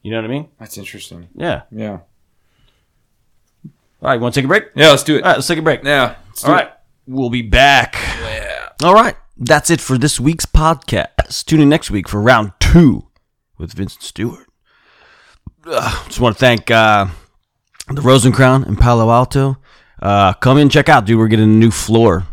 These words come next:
Speaker 1: Just gonna make the place look fucking kinda new. You know when you get a new floor, a new carpet, you're like, "This fucking place looks awesome."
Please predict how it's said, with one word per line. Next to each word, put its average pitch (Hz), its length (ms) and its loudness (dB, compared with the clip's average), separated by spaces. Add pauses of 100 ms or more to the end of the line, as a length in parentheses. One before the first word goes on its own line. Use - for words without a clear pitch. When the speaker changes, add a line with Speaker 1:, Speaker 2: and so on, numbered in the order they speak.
(800)
Speaker 1:
Just - 160 -18
gonna 92 100 -6
make 92 140 -4
the - 60 -20
place 95 260 -4
look 87 180 -6
fucking 87 720 -8 (600)
kinda 113 240 0
new. 113 260 0 (300)
You 127 60 0
know 147 40 4
when 151 60 6
you 131 60 4
get 131 80 4
a - 20 6
new 123 120 6
floor, 101 440 -2
a - 20 0
new 101 100 0
carpet, 98 360 -2
you're 90 100 -6
like, 92 120 -12
"This - 120 -16
fucking - 300 -12
place 92 200 -6
looks 90 140 -10
awesome." 135 420 -4